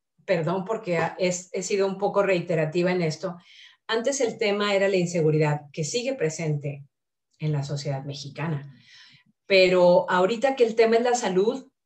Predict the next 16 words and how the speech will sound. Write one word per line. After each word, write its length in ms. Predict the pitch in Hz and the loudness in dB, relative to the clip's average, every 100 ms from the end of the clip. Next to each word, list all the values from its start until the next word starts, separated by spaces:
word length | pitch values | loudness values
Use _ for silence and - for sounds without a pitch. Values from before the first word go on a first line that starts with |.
| _ _ | _ _
definitivamente 1080 | 180 170 190 196 180 175 202 254 247 254 285 | -4 -2 -2 0 0 0 -2 -2 -4 -6 -10
también 400 | 277 208 185 226 | -8 -6 -4 -4
el 120 | 247 | -4
arte 260 | 220 220 240 | -4 -6 -8
salva, 680 | - 170 277 139 143 - _ _ _ _ _ | -6 -6 -6 -8 -8 -14 _ _ _ _ _
salva. 680 | - 160 233 190 123 - _ _ _ _ - - _ _ _ - | -8 -6 -4 -6 -10 -16 _ _ _ _ -20 -20 _ _ _ -4
Aunque 360 | 214 214 208 | 0 2 2
no 260 | 190 254 269 | 2 0 0
tenga 360 | 285 285 285 | -2 2 2
este 580 | 254 247 - 254 254 - _ _ - | 2 0 -2 -4 -4 -8 _ _ -4
carácter 580 | 196 190 185 233 220 196 | 0 0 0 0 2 2
defini-, 560 | 185 196 175 160 - - | 2 2 0 0 -4 -2
em, 880 | 175 165 160 156 156 151 156 160 - _ | 4 6 6 4 2 0 -2 -6 -14 _
específicamente 1300 | 202 - 190 - 208 233 214 185 180 185 208 - - _ | -8 -4 -4 -2 -4 -2 -2 0 -2 -2 -4 -6 -10 _
terapéutico, 1000 | 190 160 156 196 160 160 - 208 233 _ _ _ _ _ _ _ _ _ _ _ _ | 0 0 2 0 0 -4 -8 -10 -10 _ _ _ _ _ _ _ _ _ _ _ _
eh, 600 | 175 165 165 165 - - | -2 2 2 2 -2 -8